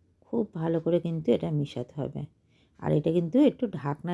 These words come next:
দিয়ে দিয়েই করবে, না হলে কিন্তু এই যে ছিটা যাবে, ফোটে তো, এই দেখো ফুটলে পরে চারদিকে এটা ছিটাবে। দিয়ে দিলাম স্বাদ মতন চিনি,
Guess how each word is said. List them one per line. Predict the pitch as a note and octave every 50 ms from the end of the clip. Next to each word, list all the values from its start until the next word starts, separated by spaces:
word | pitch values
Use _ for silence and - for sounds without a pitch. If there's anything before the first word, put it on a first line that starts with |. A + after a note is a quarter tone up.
| E3+ D#3+
দিয়ে | E3 E3 E3 D#3+ E3
দিয়েই | F#3+ G#3+ A3+ A3 -
করবে, | D3 C#3+ C#3+ C3 D#3 F#3+ C#4+ G#4+ - - D#3
না | D3 D3 D3+
হলে | D#3+ F3 F3+ F3+ -
কিন্তু | F3 F3 F3 E3 D#3+ C#4 D#4 A#3+
এই | E3+ D#3 E3+
যে | F3 F3 - - - - - - _ _ _ _
ছিটা | - - A3 D#3+ F#3+ F#3+ D#3+ D3+
যাবে, | B2+ B2 C#3 C#3 D3 - _ _
ফোটে | _ F#3+ F#3 - G#3+ A#3 -
তো, | G4+ E4 G3 D3+ C#3+
এই | C#3 A2+
দেখো | A2 - - - B2 C3 _ _ _ _ _ _ _ _ _ _ _ _ _ _ _ _
ফুটলে | _ - G3+ F3+ - F#3 F#3+ F#3+ -
পরে | F3+ F3 G3+ D4 - -
চারদিকে | F3+ C#3 D3+ D3+ D3+ E3+ D#3+ - - C#3+
এটা | D3 F3 F#3 -
ছিটাবে। | - - D#3+ D#3 - - D#3 F3+ C4+ F#4+ - _ _ _ _ _ _ _ _ _ _ _ _ _ _ _ _ _ _ _ _ _
দিয়ে | - E3+ G3 G3 G3 F#3
দিলাম | F#3+ F3+ G3 A#3 B3 -
স্বাদ | F#3+ E3+ D#3 D#3 D#3+ E3
মতন | D#3+ D#3+ F3+ G#3 D#4 G4+ - _ _ _ _ -
চিনি, | - F#3 F3+ E3+ E3+ G#3